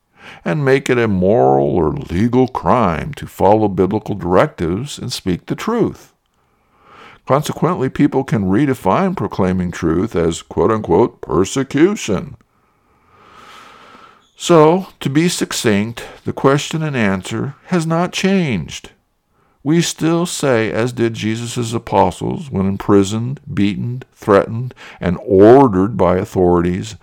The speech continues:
not to preach in the name and truth of Jesus, quote, "We ought to obey God rather than men," unquote.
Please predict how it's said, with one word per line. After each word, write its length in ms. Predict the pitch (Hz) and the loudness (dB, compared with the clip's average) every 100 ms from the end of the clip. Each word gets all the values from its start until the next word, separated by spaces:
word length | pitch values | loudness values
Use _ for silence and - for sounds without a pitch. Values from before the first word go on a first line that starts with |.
| - | -16
not 560 | - 80 92 110 123 - | -6 0 4 4 2 -2
to 100 | 139 | -6
preach 360 | 139 147 110 85 | -2 0 0 0
in 80 | 87 | -2
the 100 | 82 | 0
name 460 | 78 92 101 123 131 | 2 2 2 0 -4
and 180 | 87 | -6
truth 460 | - - 127 92 104 | -4 0 2 2 0
of 220 | - 123 | 0 0
Jesus, 760 | 123 101 85 73 90 - - - _ _ _ - | 2 0 0 -2 -4 -6 -12 -16 _ _ _ -2
quote, 420 | 110 98 - - _ _ - - - | 6 6 6 -2 _ _ -20 -20 -10
"We 460 | 87 90 120 143 | -2 0 2 2
ought 480 | - 107 120 - - | 0 2 2 2 -4
to 180 | 131 - | -8 -6
obey 380 | 123 120 110 117 | -2 2 2 2
God 720 | 110 92 85 85 85 80 - _ _ _ - | 2 4 4 4 2 0 -6 _ _ _ -8
rather 680 | 82 90 98 87 82 76 73 | 0 4 6 4 0 -4 -8
than 340 | - 90 87 87 | -8 -4 -2 0
men," 340 | 95 82 67 | 0 0 -4
unquote. 540 | 62 - 76 - - | -10 -8 -8 -8 -10